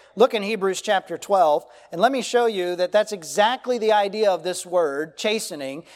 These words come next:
It's not just a mild correction, but it is something that is very firm, very strong, even to the point of in using physical repercussions to enforce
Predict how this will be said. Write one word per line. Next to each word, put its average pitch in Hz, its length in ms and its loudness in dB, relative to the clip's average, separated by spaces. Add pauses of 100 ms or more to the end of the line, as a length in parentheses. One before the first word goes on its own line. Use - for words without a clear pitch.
It's 208 220 0
not 233 280 0
just 233 400 2
a 202 120 -2
mild 196 640 0
correction, 165 680 -2 (220)
but 190 120 2
it 190 120 0
is 180 100 -4
something 202 380 -2
that 175 100 2
is 151 80 -6
very 165 220 0
firm, 254 640 0
very 170 200 2
strong, 240 640 0 (220)
even 220 240 0
to 202 60 -2
the 196 100 -4
point 220 340 0
of 185 300 2
in 175 220 -8 (160)
using 202 600 -2 (280)
physical 240 1000 0 (1200)
repercussions 202 1300 -2 (460)
to 220 320 0
enforce 233 760 0